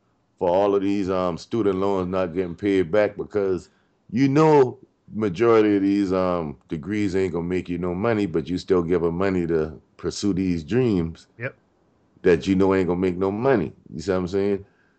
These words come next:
Speaker 1: So with that being said, um, I love the fact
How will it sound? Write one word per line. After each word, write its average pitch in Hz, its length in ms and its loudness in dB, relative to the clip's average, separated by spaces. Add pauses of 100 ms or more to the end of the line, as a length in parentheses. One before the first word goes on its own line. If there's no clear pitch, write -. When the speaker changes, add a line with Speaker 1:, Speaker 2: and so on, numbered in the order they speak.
Speaker 1:
So 98 200 4
with 92 200 4
that 127 200 6
being 110 240 2
said, 98 460 4 (680)
um, 92 500 -2 (600)
I 101 160 2
love 107 340 4
the 110 100 2
fact 104 440 0